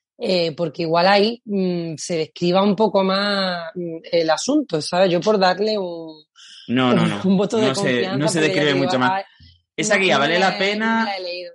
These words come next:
Speaker 2: esa guía vale la pena principalmente por la descripción que hace un poco de los me-, del protocolo de evaluación. El protocolo de evaluación por lo menos está consensuado, pero el, el protocolo de tratamiento seguimos con las mismas. Seguimos con,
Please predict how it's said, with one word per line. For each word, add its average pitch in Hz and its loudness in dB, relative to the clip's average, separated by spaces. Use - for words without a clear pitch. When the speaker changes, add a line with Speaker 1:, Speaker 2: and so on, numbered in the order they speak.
Speaker 2:
esa 160 0
guía 170 2
vale 160 2
la 175 2
pena 185 -2
principalmente 180 -2
por 190 -4
la 180 2
descripción 175 -4
que 185 0
hace 180 -4
un 175 0
poco 190 -2
de 175 2
los 151 0
me-, 139 -2
del 127 2
protocolo 139 -2
de 170 2
evaluación. 113 0
El 127 -10
protocolo 180 0
de 214 4
evaluación 196 2
por 175 -2
lo 165 0
menos 180 0
está 160 -6
consensuado, 113 -4
pero 117 4
el, 98 -2
el 98 -6
protocolo 107 -2
de 113 2
tratamiento 160 0
seguimos 165 -2
con 110 -6
las 101 -6
mismas. 104 -2
Seguimos 113 0
con, 185 2